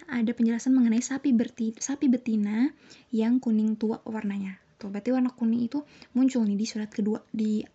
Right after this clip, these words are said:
secara keseluruhan itu disebutkan enam kali di dalam Al-Quran. Terus dijelasin juga nih terkait apa aja sih gitu yang kandungan-kandungan yang terdapat di dalam warna kuning. Seperti ada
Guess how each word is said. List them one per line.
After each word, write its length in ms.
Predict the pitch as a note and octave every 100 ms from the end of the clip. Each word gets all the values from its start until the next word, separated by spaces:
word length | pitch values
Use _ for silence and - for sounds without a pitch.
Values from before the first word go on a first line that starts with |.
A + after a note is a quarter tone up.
| _
secara 400 | - - B3 A#3
keseluruhan 480 | B3+ A#3+ A#3 A#3 A3+
itu 160 | A3+ C#4
disebutkan 640 | C#4 C4+ G#3+ A3+ - B3
enam 240 | B3+ A#3 A3+
kali 320 | A3+ A#3 -
di 80 | G#3+
dalam 240 | G#3 G#3 G#3+
Al-Quran. 640 | G#3+ G#3+ - F#3+ F#3 A#3+ _ _ _ _
Terus 240 | C4+ D#4+ C4+
dijelasin 400 | B3 B3 A#3+ D4+
juga 240 | D#4+ C#4+
nih 160 | B3+ B3+
terkait 320 | - C#4+ D4 - - - -
apa 240 | C4+ C#4+
aja 320 | D4 B3+ C#4
sih 320 | C4 A#3 A#3+ A3+
gitu 160 | G#3+
yang 240 | G#3 G#3 - _ -
kandungan-kandungan 800 | B3 B3 B3 B3 C4+ D4 D4 C4
yang 160 | C4 C4
terdapat 400 | C4+ A3+ A3+ A#3 A#3+
di 80 | A#3+
dalam 320 | G#3+ G#3 A3
warna 240 | A#3+ A3 A3+
kuning. 400 | B3+ B3+ G#3+ - - - - - - - - _ _ -
Seperti 400 | G#3+ G#3+ - - -
ada 640 | G#3+ G#3+ G#3 G#3+ G#3+